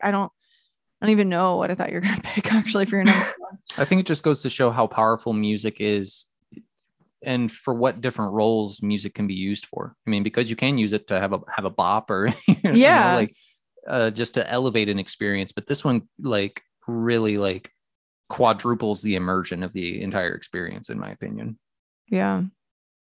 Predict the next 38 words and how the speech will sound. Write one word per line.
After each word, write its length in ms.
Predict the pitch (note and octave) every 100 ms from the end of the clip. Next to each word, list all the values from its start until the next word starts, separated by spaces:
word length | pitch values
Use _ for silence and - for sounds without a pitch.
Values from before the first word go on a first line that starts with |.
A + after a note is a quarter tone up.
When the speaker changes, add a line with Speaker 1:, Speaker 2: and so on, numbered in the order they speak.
| -
Speaker 1:
I 80 | G#3+
know. 200 | A3+ -
Yeah, 160 | A3+ A3+
I 60 |
feel 160 | A3+ C#4+
like 180 | D4 A#3
that, 220 | F3+ A2+
like, 160 | F3+ -
from, 180 | F#3
like, 220 | F#3 F#3 F#3
all, 240 | F3+ F3 G3+
especially, 400 | G#3+ G#3+ G3 F3
like, 160 | E3+
our 120 | E3+
number 320 | F3 E3 E3+ F3
ones, 320 | E3 E3 F#3
like, 160 | E3+
yeah, 220 | F#3 D#3+ D#3
it, 40 |
like, 240 | D#3 E3 - _ _ _ _ _ _ _ _ -
sets 540 | - A3 E3+ - - -
those, 400 | F3+ G3 F#3 F#3
like, 240 | E3+ E3+ - -
the 140 | F#3+
moods 500 | F3+ F3 E3 E3 -
of, 200 | F#3 F3 F3
like, 160 | F3
the 100 | F#3
game 480 | E3+ F3+ F#3 F3 E3
and 160 | E3 F3+
stuff. 380 | - D#3+ F3+ - - _ _ G#3
But, 220 | F#3 -
like, 220 | G3 F#3 -
y-, 220 | G#3+ -
when 220 | G#3 A3
you 180 | A3 A#3+
said, 300 | - G3+ F#3
like, 280 | F#3+ -